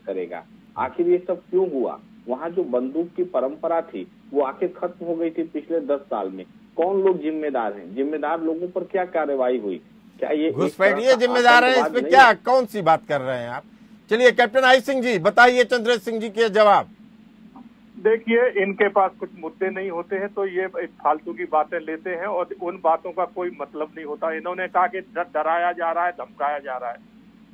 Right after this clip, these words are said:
Speaker 3: अरे जिसने कुछ किया नहीं है उसे डरने की जरूरत ही नहीं है।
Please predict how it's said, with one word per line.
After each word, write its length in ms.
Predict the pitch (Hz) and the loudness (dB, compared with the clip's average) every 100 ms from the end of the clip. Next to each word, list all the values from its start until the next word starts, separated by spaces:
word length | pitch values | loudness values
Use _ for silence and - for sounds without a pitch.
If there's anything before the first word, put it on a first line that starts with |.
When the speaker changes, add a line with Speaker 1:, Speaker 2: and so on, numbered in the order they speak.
| - | -8
Speaker 3:
अरे 160 | 220 285 | -4 -4
जिसने 500 | 202 185 190 226 277 | -8 -12 -10 -4 -4
कुछ 260 | 277 269 - | -6 -14 -16
किया 380 | - 202 208 233 | -10 -2 0 0
नहीं 200 | 247 254 | -4 -6
है 80 | |
उसे 240 | 277 226 277 | -8 -6 -8
डरने 420 | 214 202 214 262 | -4 -4 -2 -4
की 100 | 262 | -4
जरूरत 400 | 220 208 240 254 | -6 -6 -6 -8
ही 200 | 285 277 | -6 -6
नहीं 280 | 339 311 285 202 | -6 -8 -10 -12
है। 160 | 127 | -14